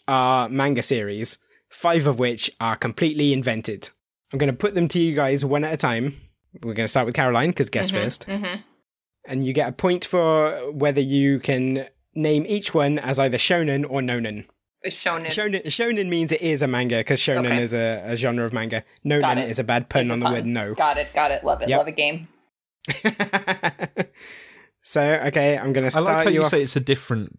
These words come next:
Speaker 3: quiz every time, when actually it's a different name every time, but it's
Speaker 1: <laughs>
Speaker 3: basically the same quiz every time.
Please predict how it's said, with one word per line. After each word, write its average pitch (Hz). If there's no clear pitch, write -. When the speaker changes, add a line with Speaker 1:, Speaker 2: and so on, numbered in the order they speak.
Speaker 3:
quiz 110
every 101
time, 104
when 98
actually 101
it's 123
a 143
different 147
name 120
every 98
time, 95
but 85
it's -
Speaker 1:
<laughs> -
Speaker 3:
basically 139
the 101
same 101
quiz 95
every 80
time. -